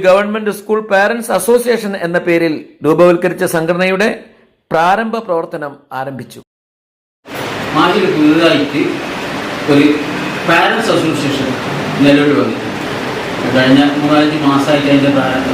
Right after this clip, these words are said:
Speaker 2: പ്രവർത്തനങ്ങളുമായിട്ട് നമ്മളിങ്ങനെ അതിൻ്റെ അണിയറ പ്രവർത്തനമായിട്ട് മുൻപോട്ട് നടത്തിക്കൊണ്ടിരിക്കുകയായിരുന്നു. ഇപ്പോൾ അത് almost റെയിൽവേ കയറി എന്ന് പറയാം, ഒരു സംഘടനയായിട്ട് നിലവിൽ വന്നു. പ്രസിഡന്റ്,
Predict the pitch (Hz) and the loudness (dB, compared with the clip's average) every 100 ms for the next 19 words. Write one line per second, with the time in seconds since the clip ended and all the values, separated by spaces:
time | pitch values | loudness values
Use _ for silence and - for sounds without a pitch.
0 | 123 131 127 147 143 143 143 143 143 139 | -2 2 2 2 4 6 4 2 0 2
1 | 139 135 135 135 135 - - - - 135 | 2 2 2 2 2 -2 -4 -8 0 4
2 | - 170 175 143 156 151 139 139 123 131 | 4 4 0 -2 2 2 4 2 4 4
3 | 127 117 113 123 120 120 139 135 127 123 | 4 2 2 0 0 0 0 2 4 2
4 | 120 110 - - - - - - 170 214 | 0 -2 -2 -4 -6 -8 -8 -4 0 2
5 | 208 202 202 - 175 190 190 196 190 - | 2 2 -2 -2 -2 -2 -4 -4 -4 -4
6 | - - - - - 160 190 196 226 202 | -6 -10 -8 -8 -4 2 4 4 2 2
7 | 190 180 165 131 113 - - 135 143 147 | 4 4 4 2 0 -4 -6 -2 0 2
8 | 160 165 170 170 170 151 143 170 165 127 | 2 2 4 2 2 2 4 4 4 4
9 | 113 113 - - - - - 127 135 127 | 0 -4 -6 -8 -6 -6 -4 0 4 4